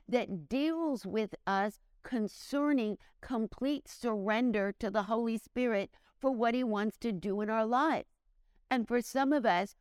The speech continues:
we live such in and out burger life,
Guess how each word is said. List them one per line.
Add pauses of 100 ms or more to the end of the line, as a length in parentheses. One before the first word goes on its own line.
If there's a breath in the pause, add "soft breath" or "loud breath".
(120)
we
live (200 soft breath)
such
in
and
out (280)
burger
life,